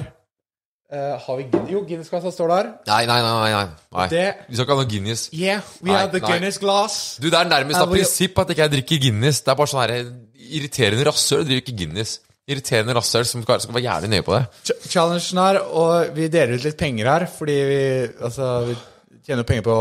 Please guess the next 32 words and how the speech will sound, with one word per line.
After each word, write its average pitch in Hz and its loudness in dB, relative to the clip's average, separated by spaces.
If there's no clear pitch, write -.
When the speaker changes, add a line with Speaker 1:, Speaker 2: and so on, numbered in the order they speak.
Speaker 1:
contentet, 123 0
så 156 -2
det 131 2
går 135 2
tilbake 110 4
til 123 2
de 117 0
som 139 -4
hører 113 0
på, 147 2
i 151 -4
form 143 0
av 120 4
at 120 -4
du 117 0
skal 135 0
chugge 120 0
en - -
Speaker 2:
<laughs> - -
Det 120 -4
går 117 -2
Speaker 1:
Guinness. 147 0
Speaker 2:
tilbake - 0
til 135 -6
Speaker 1:
Og 151 -2
derfor 151 4
Speaker 2:
de 185 0
som 190 -2
Speaker 1:
så - -4
får 170 4
du 170 2
fem 170 0